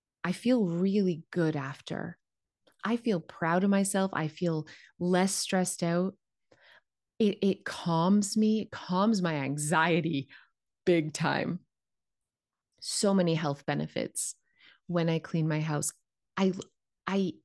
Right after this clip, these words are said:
I look forward to it. And I know this, my body, I think, innately knows this, because anytime I'm really stressed, like, before we go on vacation, or,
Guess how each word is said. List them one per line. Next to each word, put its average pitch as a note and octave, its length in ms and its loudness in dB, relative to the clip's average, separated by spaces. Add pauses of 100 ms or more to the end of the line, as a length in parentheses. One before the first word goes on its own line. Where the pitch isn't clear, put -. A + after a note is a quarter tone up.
I F#3+ 120 0
look F3 280 -2
forward D#3+ 440 -2
to D#3 100 -4
it. D3 140 0
And G#3+ 120 4
I G#3 80 2
know G#3 500 6
this, E3 280 0
my G3 100 2
body, F3+ 420 0
I D#3 80 0
think, E3 220 -6
innately D#3+ 400 0
knows G3+ 240 -2
this, A#3+ 200 -4
because F#3+ 200 -2
anytime A3+ 520 0
I'm F3+ 180 0
really E3+ 220 -2
stressed, E3 360 -2
like, E3 140 -4
before E3+ 240 -4
we E3 80 2
go D#3+ 100 0
on D3+ 120 0
vacation, D#3+ 760 0
or, - 220 -4